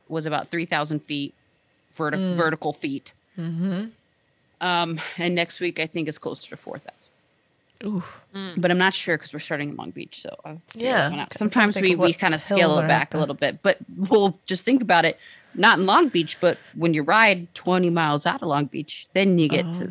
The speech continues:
Speaker 1: you know what I'm saying? Then you get to the hills, and then you
Speaker 2: Palisade-,
Speaker 1: ride
Speaker 2: Palisades.
Speaker 1: the Palisades.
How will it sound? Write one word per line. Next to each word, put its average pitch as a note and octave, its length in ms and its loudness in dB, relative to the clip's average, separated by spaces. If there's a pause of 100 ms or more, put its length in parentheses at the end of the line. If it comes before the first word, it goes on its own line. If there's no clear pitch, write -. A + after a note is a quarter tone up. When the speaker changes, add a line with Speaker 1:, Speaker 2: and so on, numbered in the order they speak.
Speaker 1:
you D3+ 120 0
know D3 60 2
what C#3+ 80 2
I'm D3 40 -4
saying? C#3+ 360 -4
Then D#3+ 120 2
you D3 60 0
get C#3 100 -4
to - 80 -6
the - 80 -10
hills, E3 320 2 (160)
and D#3+ 80 0
then D3+ 100 4
you C#3+ 140 2
Speaker 2:
Palisade-, C#3 60 2
Speaker 1:
ride C3+ 240 -2
Speaker 2:
Palisades. E3+ 760 -4
Speaker 1:
the D3 60 -10
Palisades. D3+ 880 -6